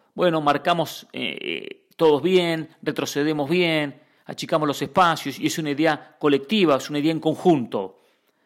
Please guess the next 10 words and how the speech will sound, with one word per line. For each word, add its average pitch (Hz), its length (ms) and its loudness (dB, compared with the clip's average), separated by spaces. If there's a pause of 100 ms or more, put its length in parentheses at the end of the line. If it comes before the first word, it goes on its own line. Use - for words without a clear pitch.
(120)
Pero 143 160 -2
adelante 170 480 0
tiene 160 280 -4
que 151 100 -6
existir 139 400 -6
una 139 200 -2
cuota 156 280 -4
de 135 80 -4
inspiración 131 560 -6
individual. 117 680 -6